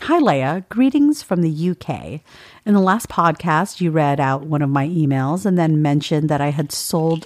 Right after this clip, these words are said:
three H Ts when I bought my G ninety. As my wife has a one radio in,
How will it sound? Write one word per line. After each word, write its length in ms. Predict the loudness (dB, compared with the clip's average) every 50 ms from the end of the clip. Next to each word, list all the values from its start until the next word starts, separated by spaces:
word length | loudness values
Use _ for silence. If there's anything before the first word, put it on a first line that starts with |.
| -12
three 320 | -8 -4 -2 0 0 0 0 -2
H 300 | -4 -4 -4 -6 -10 -8
Ts 500 | -4 0 0 0 0 -2 -4 -6 -10 -14 -16 -20 -20 -20 -20 -4 0
when 120 | 0 2 2
I 100 | 0 0
bought 440 | 0 0 2 2 2 0 -2 -6 _ _ -8
my 560 | -4 -2 0 0 0 0 -2 -4 -6 -8 -12 _ _ -10 -10 -8 -4
G 240 | 0 0 2 2
ninety. 600 | 2 0 0 0 -2 -2 -2 -2 -4 -4 -6 -8 -10 _ -20 -20 -20 -20 -20 -20 -20 -20 _ _ _ 0
As 160 | 2 2 4
my 180 | 4 4 4 4
wife 320 | 2 2 2 2 2 -2
has 240 | -2 -2 -2 0 2
a 80 | 2 0
one 400 | 0 0 2 2 4 4 4 4
radio 480 | 4 2 2 2 2 2 2 0 0 -2
in, 360 | -2 -2 -2 0 0 0